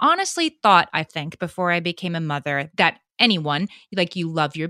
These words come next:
babies, you love your toddlers.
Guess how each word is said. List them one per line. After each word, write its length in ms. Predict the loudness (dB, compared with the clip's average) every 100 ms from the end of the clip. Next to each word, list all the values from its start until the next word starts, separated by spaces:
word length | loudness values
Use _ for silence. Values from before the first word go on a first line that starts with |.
| 0
babies, 640 | 2 2 0 -2 -2 -6 -6
you 160 | -4
love 240 | -2 -2 -2
your 180 | -6 -4
toddlers. 1080 | -6 0 4 2 2 2 4 2 0 -4 -6